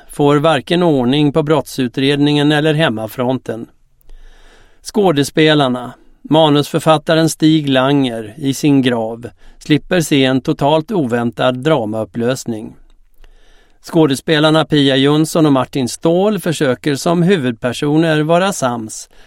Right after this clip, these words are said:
med växlande framgång. Elisabeth Björnlund spelar hembiträdet Bettan och hunsas i manus såväl som i verkligheten. Det straffar sig.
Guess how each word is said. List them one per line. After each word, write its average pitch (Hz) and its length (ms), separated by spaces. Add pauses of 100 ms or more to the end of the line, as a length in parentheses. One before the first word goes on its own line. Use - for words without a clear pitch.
(180)
med 127 280
växlande 180 540
framgång. 117 600 (840)
Elisabeth 135 520
Björnlund 135 800 (400)
spelar 156 480
hembiträdet 143 800
Bettan 143 680
och 127 380
hunsas 156 720
i 139 120
manus 123 640
såväl 135 400
som 117 180
i 120 60
verkligheten. 117 800 (800)
Det 170 200
straffar 180 420
sig. 113 320